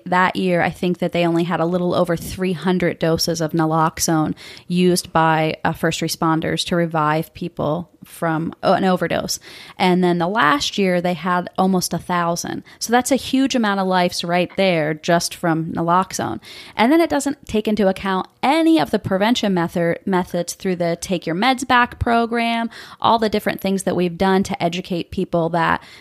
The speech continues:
prescription drugs are harmful if they're not prescribed to you. And even if they are prescribed to you, that you have to take them as,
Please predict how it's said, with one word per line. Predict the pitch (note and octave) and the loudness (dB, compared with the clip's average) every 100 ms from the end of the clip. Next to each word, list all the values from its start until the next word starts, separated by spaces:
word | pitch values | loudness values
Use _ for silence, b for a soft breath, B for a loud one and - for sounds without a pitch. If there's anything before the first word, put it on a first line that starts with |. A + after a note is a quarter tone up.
| B | B
prescription | - F#3+ G3 - F#3+ | -4 -2 -2 0 0
drugs | F#3 F3+ F3 E3+ F3 F3 - - | 2 2 4 2 -2 -8 -10 -8
are | - F3+ | 0 0
harmful | F3 F#3 F#3 - F3 E3+ E3+ | 2 2 2 0 -2 -2 -2
if | - - | -4 -4
they're | F3+ | -4
not | D#3 - | -2 -4
prescribed | F3+ - E3 E3 | -6 0 2 2
to | - | 0
you. | F3+ | 0
And | E3+ | 0
even | F#3 F3+ | 0 -2
if | E3+ | -2
they | E3 G3 | 2 4
are | A3+ | 4
prescribed | A3 A#3 - G3+ F#3+ | 4 -2 2 2 2
to | G#3+ | -2
you, | F#3+ F#3 F#3 | -2 -2 -2
that | F3 | -6
you | E3 | -4
have | F3 | -6
to | - | -6
take | - F3 F3 | -6 -6 -2
them | E3+ - | -4 0
as, | E3+ E3 F3 | 0 0 -2